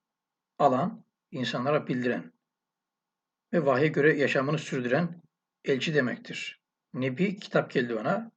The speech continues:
elçi de vahyi bize söylüyor. Ne diyor? "İlahlık yok." diyor. "Sadece ilah olarak Allah var." diyor.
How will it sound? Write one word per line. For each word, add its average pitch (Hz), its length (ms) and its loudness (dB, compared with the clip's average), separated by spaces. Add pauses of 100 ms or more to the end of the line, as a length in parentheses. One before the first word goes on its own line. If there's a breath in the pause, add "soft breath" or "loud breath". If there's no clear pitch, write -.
elçi 143 320 -2
de 233 260 -2 (500)
vahyi 123 400 -2
bize 143 200 0
söylüyor. 123 580 -2 (2250 soft breath)
Ne 180 180 4
diyor? 240 320 2 (1800)
"İlahlık 170 440 4
yok." - 180 4
diyor. 120 420 -6 (920)
"Sadece 180 480 4
ilah 165 220 0
olarak 165 280 2
Allah 139 320 0
var." 101 180 -2
diyor. - 320 -18